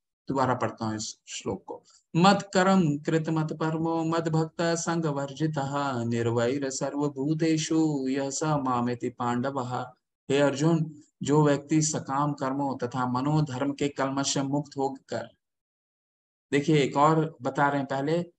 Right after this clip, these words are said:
उन्होंने instrument बताया, वो instrument की और क्या instrument है?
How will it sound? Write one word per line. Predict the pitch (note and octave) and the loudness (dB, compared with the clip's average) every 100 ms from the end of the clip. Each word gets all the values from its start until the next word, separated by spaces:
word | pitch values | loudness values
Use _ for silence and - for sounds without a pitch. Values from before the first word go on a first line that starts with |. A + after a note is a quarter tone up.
| _ - | _ -8
उन्होंने | C3 C#3 C#3+ | -4 0 0
instrument | C3 - D3+ D#3+ | 0 0 2 2
बताया, | D#3 C#3 B2+ A#2+ A#2+ - D#3+ | 2 0 -2 -2 -4 -8 0
वो | D3 E3+ | 4 4
instrument | D3 - F3 D#3 D#3 | 4 0 0 2 2
की | D#3+ D3+ - | 0 -2 2
और | C#3 G3 G3 D#3+ _ _ _ _ - | 4 4 2 -4 _ _ _ _ -2
क्या | E3 F3 | 2 2
instrument | E3 E3 E3+ E3+ | 2 0 -2 -2
है? | F3 G3+ | -4 -6